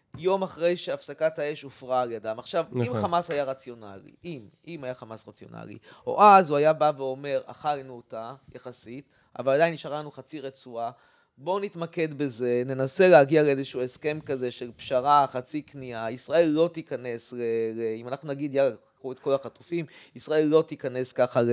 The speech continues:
Speaker 1: לדרום הרצועה." נשארנו עם חצי רצועת עזה ביד.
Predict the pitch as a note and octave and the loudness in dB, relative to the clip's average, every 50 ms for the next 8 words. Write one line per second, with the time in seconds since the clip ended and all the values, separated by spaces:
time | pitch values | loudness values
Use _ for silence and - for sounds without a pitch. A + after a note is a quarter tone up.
0 | A#2 A#2 A2+ A2+ A#2 A2 A#2 A#2 B2 B2 A2+ A2+ A2+ - - - A2 G#2 G2+ - | 6 6 6 4 2 2 2 2 4 4 2 2 0 -2 -4 -2 0 0 0 0
1 | - - - - - - _ - F3 F3 C4+ C4 B3+ A3 F#3 E3 - D#3+ D#3 - | -2 -8 -18 -20 -20 -20 _ -8 2 6 6 6 6 6 0 -2 -4 -6 -6 -4
2 | F3+ E3+ F3+ F3 - D#3+ D#3 D3 C#3+ - B2+ A#2 B2 A#2+ A#2 B2 A2 G#2 G#2 G2+ | -2 -2 -2 -2 0 2 2 2 2 2 2 0 0 0 0 -4 -6 -6 -8 -8
3 | F#2+ | -10